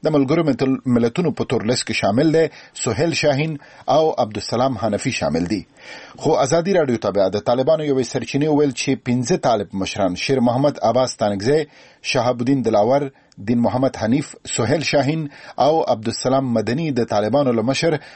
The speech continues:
ملا هبت الله سره د سلا مشورو لپاره پاکستان ته ورغلي دي. د طالبانو دې سرچینې ویل چې د طالبانو رهبري شورا، چې د کوټې په شورا هم یادېږي، د افغانستان د سولې په پروسې په اړه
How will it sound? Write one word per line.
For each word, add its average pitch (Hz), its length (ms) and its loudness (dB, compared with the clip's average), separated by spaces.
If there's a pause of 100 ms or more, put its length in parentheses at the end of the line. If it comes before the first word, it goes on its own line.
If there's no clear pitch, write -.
(140)
ملا 135 260 2
هبت 117 300 -4
الله 156 180 2
سره 101 260 0
د 95 160 0
سلا 113 260 0
مشورو 110 400 0
لپاره 147 420 2 (320)
پاکستان 110 540 -2
ته 98 100 0
ورغلي 98 340 0
دي. 98 220 -2 (560)
د 143 100 4
طالبانو 147 460 2
دې 139 140 0
سرچینې 143 460 0
ویل 139 160 4
چې 123 160 -6
د 123 120 0
طالبانو 127 500 2
رهبري 120 340 0
شورا، 110 340 0
چې - 120 -4
د 104 80 -2
کوټې 147 300 -2
په 123 140 -4
شورا 120 380 2
هم 135 140 -2
یادېږي، 131 460 0
د 127 60 0
افغانستان 117 760 0 (320)
د 113 200 -2
سولې 170 400 0
په 113 320 0
پروسې 113 340 0
په 98 180 2
اړه 87 160 -2